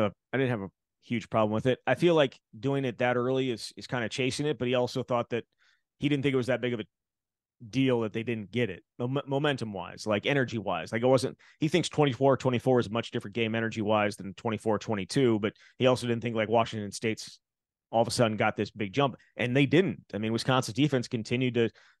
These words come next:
to slow them down even after that, that play. So, uh, one other play s-, stood out for me, and in the moment, it felt like, uh, you know, Bryson Green probably should have caught the ball, but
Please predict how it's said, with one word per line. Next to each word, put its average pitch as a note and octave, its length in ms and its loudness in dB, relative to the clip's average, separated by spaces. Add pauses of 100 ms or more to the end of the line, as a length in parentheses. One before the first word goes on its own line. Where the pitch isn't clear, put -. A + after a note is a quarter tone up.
to A#2+ 80 -4
slow B2+ 260 2
them A#2+ 140 -2
down B2 200 2
even A#2 180 0
after A#2 280 -4
that, G#2+ 220 -2 (500)
that A2+ 220 -2
play. C3+ 360 0
So, A#2+ 320 0 (380)
uh, G#2 240 2
one E3 180 2
other G#3 140 4
play D3+ 240 -2
s-, - 200 -10 (100)
stood C#3+ 240 2
out B2 180 4
for A2+ 160 -8
me, A2 280 -10 (180)
and A2+ 420 0 (120)
in C#3+ 120 0
the D3 60 0
moment, C3+ 440 2 (600)
it A#2+ 160 -2 (300)
felt C#3 160 4
like, B2 180 2
uh, B2 300 4
you A#2 80 -4
know, B2 140 -2
Bryson B2+ 360 -2
Green A#2+ 380 -6
probably A#2+ 360 0
should A#2 200 -6
have G#2+ 80 -10
caught A#2+ 200 2
the G2+ 80 -12
ball, A2 280 4
but G#2 140 -2